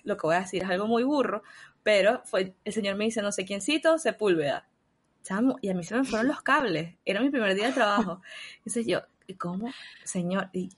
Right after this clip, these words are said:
S o C?". <laughs> Diosito, no puede, yo no puedo escribir mal esto. "Señor, ¿no puede, por favor, deletrear su apellido?".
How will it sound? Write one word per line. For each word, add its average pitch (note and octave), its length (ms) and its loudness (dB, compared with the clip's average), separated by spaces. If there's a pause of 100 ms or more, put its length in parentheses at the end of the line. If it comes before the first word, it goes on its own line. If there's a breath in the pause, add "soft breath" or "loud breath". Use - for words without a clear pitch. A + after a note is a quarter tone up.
(180)
S F#3+ 320 0
o G3+ 100 2
C?". F3+ 240 2
<laughs> - 600 -2
Diosito, E4+ 720 8 (160)
no G#4 300 8 (100)
puede, G4+ 640 4 (160)
yo C#4+ 80 8
no E4+ 180 10
puedo F4+ 120 0
escribir F4 460 4
mal F4+ 160 2
esto. - 400 -2 (640 loud breath)
"Señor, D#4 400 0
¿no D4+ 200 4
puede, D#4+ 280 4
por F4 200 2
favor, C#4 300 4
deletrear C#4+ 420 2
su D#4 80 2
apellido?". D4 480 2